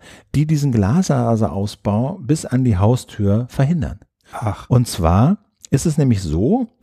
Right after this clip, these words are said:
Speaker 1: der Landkreis Uelzen sagt, wir haben die Förderung eingeworben, alles gut, ja, dann gehen sie hin und suchen sich eine Firma, die das für sie macht. Das
Speaker 2: Ja.
Speaker 1: ist auch soweit okay, ne? Haben dann irgendwie
Speaker 2: Ja.
Speaker 1: Lünecom gewählt und beauftragt Lünecom,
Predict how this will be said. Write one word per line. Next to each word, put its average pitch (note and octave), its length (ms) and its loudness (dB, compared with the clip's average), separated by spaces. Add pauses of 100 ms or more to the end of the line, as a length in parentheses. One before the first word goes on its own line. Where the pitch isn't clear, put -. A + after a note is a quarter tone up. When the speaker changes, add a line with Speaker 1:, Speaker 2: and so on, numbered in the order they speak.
(420)
Speaker 1:
der G2+ 300 2
Landkreis B2 480 0
Uelzen A2 540 0 (960)
sagt, C3 480 0
wir A2+ 100 2
haben G#2+ 100 2
die F#2+ 60 -2
Förderung G3+ 500 0
eingeworben, D3+ 500 -4
alles F#2 240 -4
gut, - 340 -4 (240)
ja, D3+ 260 2 (400)
dann F3+ 300 2
gehen D#3 160 -2
sie C3+ 140 2
hin B2+ 160 0
und C3 100 -4
suchen B2+ 220 -2
sich A#2 180 -4
eine G2+ 160 -2
Firma, D3+ 340 0
die A#2 120 -4
das A2 180 2
für A2+ 100 -2
sie F#2 180 -4
macht. - 480 -6
Das F2+ 100 -4
Speaker 2:
Ja. G#2 220 2
Speaker 1:
ist - 40 -4
auch G#2 180 -2
soweit - 340 -8
okay, B2 360 -2
ne? G#2 220 0
Haben F2 160 -4
dann E2+ 140 -4
irgendwie F#2 200 -4
Speaker 2:
Ja. F2+ 60 -4
Speaker 1:
Lünecom D3 580 0
gewählt C3 460 0 (440)
und B2+ 480 0
beauftragt C#3+ 460 0
Lünecom, D#3 640 0